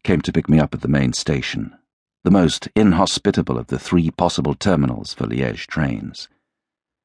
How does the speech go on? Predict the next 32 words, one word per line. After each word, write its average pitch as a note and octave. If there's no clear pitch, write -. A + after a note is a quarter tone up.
He B2+
was C3+
wearing C#3
a G2
plaid E2+
beret D2+
and -
thick-framed F#2
glasses, D#2+
which B2
he C3
took A#2
off G2
to -
hug -
me, -
and F2+
on F2+
both F#2
sides E2+
of C2+
his D#2
nose E2
were C2
red D#2+
marks -
from -
the -
weight -
of -
them. B1
Philippe E2